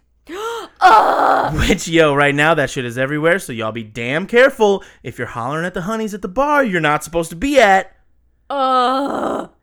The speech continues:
Speaker 2: It said she'll be holding a sh-
Speaker 1: Covering it.
Speaker 2: Yeah, and everybody's wearing masks right now. Watch out for Kuchisake.
Speaker 1: Uh.
Speaker 2: Okay.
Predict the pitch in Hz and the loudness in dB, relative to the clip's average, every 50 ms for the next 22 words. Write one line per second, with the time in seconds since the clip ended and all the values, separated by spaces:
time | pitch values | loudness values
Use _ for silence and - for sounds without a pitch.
0 | _ _ - 131 - - 160 151 143 - 170 151 147 131 117 151 151 160 156 165 | _ _ -10 -10 -2 0 0 0 0 -2 -6 -6 -6 -6 -2 -2 -2 -2 0 -2
1 | 151 220 330 349 349 330 330 320 320 311 294 285 269 262 247 233 220 208 196 - | 0 0 0 0 -2 -4 -8 -10 -10 -12 -14 -16 -16 -16 -16 -16 -16 -16 -16 -18
2 | - - _ _ _ _ - 147 143 - - - 135 131 127 - 123 123 135 131 | -20 -20 _ _ _ _ -8 -8 -8 -8 -8 -8 -10 -10 -10 -12 -12 -12 -12 -10
3 | 139 143 139 135 143 143 135 120 113 113 123 123 - - - 123 113 110 110 110 | -10 -8 -8 -8 -8 -8 -8 -6 -6 -6 -6 -6 -8 -8 -8 -8 -8 -6 -6 -8
4 | 110 107 101 - _ _ _ _ _ _ - 127 127 131 - - 135 135 127 - | -8 -8 -10 -12 _ _ _ _ _ _ -4 -2 -2 -2 0 0 0 0 -2 -2
5 | - - 135 127 120 113 - _ _ _ _ _ _ - - 131 - 131 123 - | -6 -8 -6 -6 -6 -8 -12 _ _ _ _ _ _ -20 -18 -18 -16 -16 -16 -14
6 | 123 123 123 - 120 107 - _ _ - - - - - - - - 285 - _ | -14 -14 -14 -14 -16 -16 -16 _ _ -20 -20 -20 -20 -20 -20 -20 -20 -20 -20 _
7 | _ _ _ _ _ _ _ _ _ _ _ _ _ _ _ _ _ _ _ - | _ _ _ _ _ _ _ _ _ _ _ _ _ _ _ _ _ _ _ -20
8 | 123 117 - 151 143 151 | -20 -16 -12 -12 -12 -12